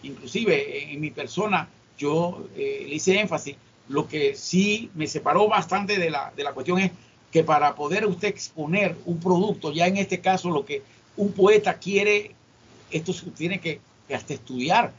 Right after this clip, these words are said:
hasta que, hasta saber. O sea, hay muchas cosas en la vida que usted la puede tirar y quizás no tenga que tener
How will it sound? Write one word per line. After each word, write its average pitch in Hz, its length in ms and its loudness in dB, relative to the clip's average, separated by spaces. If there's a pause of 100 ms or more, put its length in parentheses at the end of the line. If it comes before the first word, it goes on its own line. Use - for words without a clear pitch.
(140)
hasta 139 300 -2
que, 147 200 -6 (280)
hasta 147 240 0
saber. 190 360 2
O 170 60 0
sea, 196 280 0 (1000)
hay 285 160 2
muchas 269 240 -2
cosas 247 260 -4
en 214 60 -4
la 180 80 0
vida 220 200 -2
que 180 60 -6
usted 180 180 -6
la 202 140 -2
puede 202 280 -6
tirar 180 480 0 (440)
y 147 80 -8
quizás 165 360 -2
no 175 120 -2
tenga 170 240 -6
que 160 100 -6
tener 151 400 -6